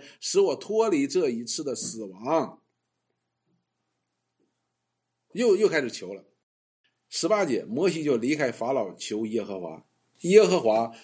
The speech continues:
转了极大的西风，把蝗虫刮起，吹入红海，所以把这些蝗虫都吹到海里边去了。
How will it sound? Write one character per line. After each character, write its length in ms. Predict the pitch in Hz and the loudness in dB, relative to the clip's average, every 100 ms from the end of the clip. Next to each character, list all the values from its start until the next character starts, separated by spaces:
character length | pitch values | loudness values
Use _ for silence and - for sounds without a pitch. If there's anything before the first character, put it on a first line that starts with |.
| - | -6
转 280 | - 127 113 | 4 4 4
了 120 | 120 | 0
极 260 | - 120 | -4 -2
大 160 | 185 180 | 0 0
的 80 | 117 | 0
西 320 | - 139 135 | 0 -2 -2
风， 260 | 127 113 - | -2 -6 -6
把 220 | 104 95 | -6 -6
蝗 320 | - 110 98 | -4 -4 -2
虫 180 | 127 120 | -2 -4
刮 240 | 113 101 | -4 -6
起， 240 | 120 95 - | -6 -10 -10
吹 260 | - - 131 | -4 2 2
入 220 | 135 95 | 2 0
红 200 | - 98 | -4 -12
海， 240 | 98 - _ _ _ _ _ | -14 -18 _ _ _ _ _
所 160 | - | 2
以 40 | 127 | 4
把 140 | 110 | 4
这 100 | 101 | 0
些 760 | 127 123 123 127 123 123 113 - _ _ | 2 4 6 4 2 0 -6 -12 _ _
蝗 260 | - 113 127 | -6 -4 -2
虫 100 | 127 | -2
都 80 | |
吹 200 | 123 - | 0 2
到 100 | 123 | 0
海 220 | 117 107 127 | 0 -2 0
里 100 | 98 | -2
边 180 | 95 | -6
去 140 | 87 | -8
了。 100 | 98 | -8